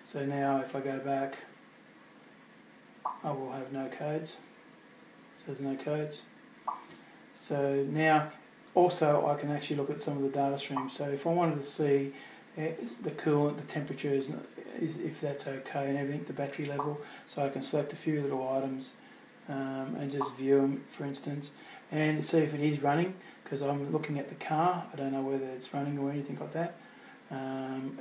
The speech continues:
if the fans are operating. So I can select even the injector in duration, so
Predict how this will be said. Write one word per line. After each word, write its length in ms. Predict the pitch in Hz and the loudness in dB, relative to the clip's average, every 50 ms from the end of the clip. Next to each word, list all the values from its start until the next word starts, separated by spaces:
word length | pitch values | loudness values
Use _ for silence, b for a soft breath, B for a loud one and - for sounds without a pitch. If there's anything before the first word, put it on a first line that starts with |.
| - 151 | -6 -6
if 140 | 139 - - | -4 -4 -4
the 60 | 139 | -6
fans 360 | - - 147 147 151 147 147 | -4 -2 0 0 0 0 0
are 100 | 147 143 | 0 -2
operating. 500 | 143 - - 147 147 151 151 156 160 - - B B B B B | -2 -2 0 0 0 0 0 -4 -6 -8 -12 B B B B B
So 180 | - - - 135 | -12 -6 -4 -2
I 480 | 135 131 131 131 135 - - - 147 | -2 -2 -2 -4 -4 -4 -4 -4 -4
can 140 | 139 - 143 | -4 -4 -4
select 460 | 143 - - 143 139 139 - - - - - - - - - - - - - - - - - - - - - - - - - - - - - - - | -4 -2 -4 -2 -4 -4 -4 -8 -12 -14 -16 -16 -10 -6 -6 -6 -6 -10 -18 -20 -20 -20 -20 -20 -20 -20 -20 -20 -20 -20 -20 -20 -20 -18 -14 -10 -4
even 220 | 196 147 147 143 147 | -2 -2 -2 0 0
the 60 | 143 | 0
injector 500 | 139 139 135 151 147 151 - - 147 147 | 0 0 2 0 -2 -2 -2 -2 0 0
in 120 | 147 143 | 0 -2
duration, 760 | 139 147 151 147 147 147 147 151 151 151 - - 160 160 - - - - - - - - - - - - - - - - - - - - - - - - - - - - - - - - - | 0 2 2 4 4 4 4 4 2 2 -2 -4 -4 -4 -4 -8 -10 -16 -18 -18 -18 -18 -18 -18 -18 -16 -16 -16 -16 -16 -16 -16 -16 -16 -16 -16 -16 -16 -16 -16 -16 -16 -16 -16 -16 -14 -12
so 800 | - - - 156 139 139 135 135 139 139 139 139 135 135 131 | -12 -8 -6 -4 -2 -2 -2 -2 0 0 2 2 2 0 0